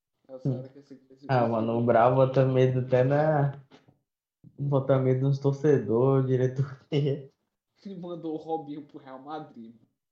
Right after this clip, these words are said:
Speaker 1: Ele dá um pavor.
Speaker 2: Pô, cê é louco.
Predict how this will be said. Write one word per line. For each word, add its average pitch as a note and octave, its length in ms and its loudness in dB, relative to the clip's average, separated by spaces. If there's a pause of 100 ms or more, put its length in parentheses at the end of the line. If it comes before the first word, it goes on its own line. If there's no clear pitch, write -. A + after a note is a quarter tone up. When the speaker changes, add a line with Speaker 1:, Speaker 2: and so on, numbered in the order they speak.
(160)
Speaker 1:
Ele B2 160 -14
dá B2+ 120 -20
um - 100 -18
pavor. B2 360 -20 (1800)
Speaker 2:
Pô, A#2 240 0
cê - 140 -6
é B2+ 100 2
louco. B2+ 640 -2